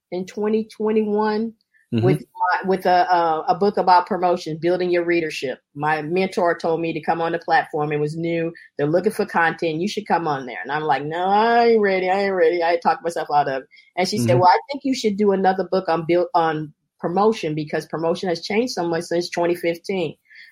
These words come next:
Speaker 1: And I was
Speaker 2: Yeah.
Speaker 1: like, "Okay." She said, "All you gotta do is two, ten episodes and you can, d-, and then you're done." And I was like, "Okay."
Speaker 2: Mm-hmm.
Speaker 1: And I got it. And I started doing, I did my ten episodes and I was done. And I was like, "Well, I still got more to talk about." <laughs>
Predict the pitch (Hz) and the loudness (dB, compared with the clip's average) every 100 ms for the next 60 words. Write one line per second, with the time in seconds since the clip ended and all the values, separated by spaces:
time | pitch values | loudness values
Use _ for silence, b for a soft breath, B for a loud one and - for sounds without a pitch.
0 | B 202 214 226 202 _ - 453 254 240 | B 2 4 4 0 _ -10 0 2 2
1 | 277 247 220 220 294 277 262 226 240 240 | 2 4 6 6 4 4 4 4 2 0
2 | - 269 254 - 285 294 247 233 175 180 | -2 -4 -4 -6 -2 4 4 2 -2 2
3 | 165 165 175 - - _ _ 185 196 202 | 4 4 2 -4 -18 _ _ -4 -2 -2
4 | 180 175 190 175 175 175 175 190 185 185 | -2 -2 0 0 2 2 2 0 2 4
5 | 214 147 - - 170 196 220 190 180 - | 2 0 -6 -8 0 0 4 2 2 0
6 | - 453 269 247 285 _ _ _ 127 135 | -2 2 4 4 2 _ _ _ 0 4
7 | 196 220 233 - 220 220 226 214 214 220 | 4 2 -2 2 4 6 6 4 4 2
8 | - 208 208 202 208 214 185 185 190 196 | 2 2 2 4 4 4 4 2 4 2
9 | 196 202 196 - 220 214 240 285 226 196 | 2 0 0 2 2 4 2 0 -2 0
10 | 196 190 185 190 165 190 254 220 175 180 | 0 0 0 -2 2 4 4 2 2 2
11 | 190 190 180 170 - _ _ _ _ - | 2 2 2 2 -4 _ _ _ _ -6
12 | 170 214 247 170 170 175 185 196 214 294 | 0 0 0 -2 0 0 2 -2 -2 -6
13 | 403 151 120 - 427 | -6 -6 -8 0 0